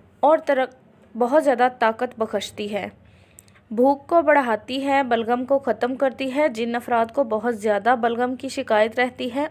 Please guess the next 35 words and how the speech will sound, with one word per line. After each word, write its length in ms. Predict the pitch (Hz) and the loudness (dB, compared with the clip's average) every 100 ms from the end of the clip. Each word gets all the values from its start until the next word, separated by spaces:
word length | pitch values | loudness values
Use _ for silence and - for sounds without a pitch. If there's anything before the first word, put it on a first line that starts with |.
| - | -6
उनके 320 | 240 226 262 | -8 -4 -4
लिए 200 | 254 269 | -2 -2
तो 140 | 254 269 | 0 -2
ये 180 | 240 247 | 0 0
बहुत 320 | 214 214 233 | 0 0 0
अच्छी 280 | 208 - 277 | -2 -6 -8
चीज़ 360 | 269 254 247 247 | -6 -6 -6 -2
है, 200 | 254 311 - - - - - - - | -2 -2 -8 -20 -20 -20 -20 -20 -8
उनको 260 | 233 226 | -6 0
ये 180 | 269 269 | 0 2
इस्तेमाल 440 | 269 269 247 214 220 | 0 -2 -2 -2 -2
करनी। 360 | 233 220 247 269 _ _ - - - - - - - - - | -2 -2 -6 -10 _ _ -20 -20 -20 -20 -20 -20 -20 -20 -4
और 180 | 294 302 | 0 0
इसके 360 | 302 - - 311 | 0 -2 0 2
अलावा 380 | 302 240 226 247 - | 4 2 2 -2 -4
इसके 280 | 262 - 277 | -10 -6 -6
छिलके 440 | - 226 214 254 | -2 -4 0 -2
के 140 | 262 277 | 0 0
पानी 360 | 277 214 208 233 | 0 0 -2 -6
से 180 | - 262 | -4 -4
हैज़ा 420 | 226 208 202 240 | -2 -2 0 -2
और 100 | 247 | -2
बुखार 420 | 226 226 220 202 | -4 -2 0 0
में 200 | 220 220 | 0 -6
भी 300 | 208 226 240 - - - - | -6 -8 -8 -10 -18 -20 -12
इस्तेमाल 460 | 254 - 262 214 214 | -12 -6 -4 -2 -4
किया 260 | 208 226 233 | -6 -2 0
जाता 320 | 254 240 254 | 2 0 -2
है 200 | 262 302 | -2 -2
जो 140 | 247 220 | -2 -4
कि 140 | 233 | -4
बहुत 300 | 208 214 240 | 0 0 0
ज़्यादा 300 | 269 277 269 | 0 2 2
मुफीद 460 | 277 277 277 254 262 | 0 -2 -4 -6 -4
है। 220 | 277 277 | -2 -4